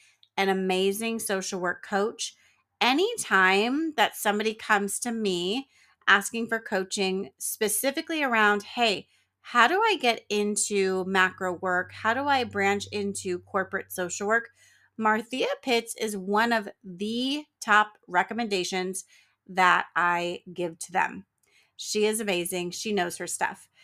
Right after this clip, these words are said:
So it is no surprise to me that this is one of the top episodes because we wanna know about macro social work. And I even asked her, you know, "What can we expect with salary?" <sighs> Okay, I was shocked.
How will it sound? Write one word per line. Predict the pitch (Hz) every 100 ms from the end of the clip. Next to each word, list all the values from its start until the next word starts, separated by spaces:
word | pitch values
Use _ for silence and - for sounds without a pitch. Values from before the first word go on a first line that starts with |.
| _ _ _
So | - - 269 233 190 190
it | - 226
is | 220
no | 226 214 226
surprise | 233 277 - 226 220 -
to | -
me | 208 202 240 254 226
that | 214 202 202
this | 196
is | 214 208
one | 196 196
of | 202
the | 196
top | - 202 196 - -
episodes | 190 185 - 180 180 180 - _ _ _
because | 226 233 220
we | 196 247
wanna | 415 622 571 330
know | 269
about | 254 202
macro | 190 185 190 180
social | 180 180 185
work. | 175 180 - _ _ - _ _ 240
And | 320 269 220 214 214 -
I | 240
even | 254 339 453
asked | 269 269 -
her, | 247 233 226
you | 214
know, | 208 190
"What | 175 226 -
can | 320
we | 285
expect | 247 - 214 208
with | 190
salary?" | - 180 190 202 220 240 240 _ _ _ _ _ _ 190
<sighs> | - - _
Okay, | 185 175 - - _ _
I | 190 208
was | 202
shocked. | - 175 - -